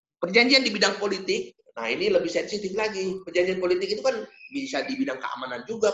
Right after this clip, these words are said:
pertahanan juga. Nah, ini kalau perjanjian bidang politik biasanya, eh, apa? Misalnya, eh, perbatasan. Perbatasan tuh biasanya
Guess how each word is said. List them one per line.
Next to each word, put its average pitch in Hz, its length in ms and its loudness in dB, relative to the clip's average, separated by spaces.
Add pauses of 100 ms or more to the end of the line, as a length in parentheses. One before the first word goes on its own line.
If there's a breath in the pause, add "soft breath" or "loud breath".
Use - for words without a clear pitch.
pertahanan 131 560 -8
juga. 190 400 -4 (640)
Nah, 98 320 -8
ini 151 240 -6
kalau - 160 2
perjanjian 208 320 2
bidang 202 160 2
politik 208 320 -4
biasanya, 208 480 0 (1400 loud breath)
eh, 165 520 2 (120)
apa? - 480 0 (160)
Misalnya, 180 400 2
eh, 147 300 2 (100)
perbatasan. 143 880 0
Perbatasan 170 640 0
tuh 233 80 -4
biasanya 202 640 0